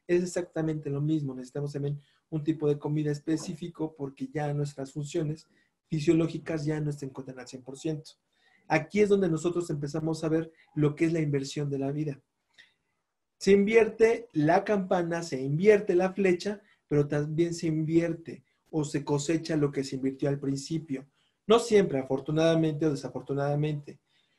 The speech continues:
Lo que cabe señalar es de que, como lo comentaba, como esto es cíclico, tal vez a nosotros, eh, no tuvimos las posibilidades de tener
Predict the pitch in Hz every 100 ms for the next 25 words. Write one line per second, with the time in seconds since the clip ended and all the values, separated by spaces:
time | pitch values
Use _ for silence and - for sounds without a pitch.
0 | - 185 190 202 233 269 269 202 180 175
1 | 175 180 165 151 139 139 143 151 151 151
2 | 175 147 139 151 196 262 214 180 170 156
3 | 147 175 202 _ _ _ _ - 233 254
4 | 240 240 - 180 156 165 180 190 190 165
5 | 139 135 135 135 - 160 170 175 180 175
6 | 165 143 135 143 151 151 147 135 139 143
7 | 147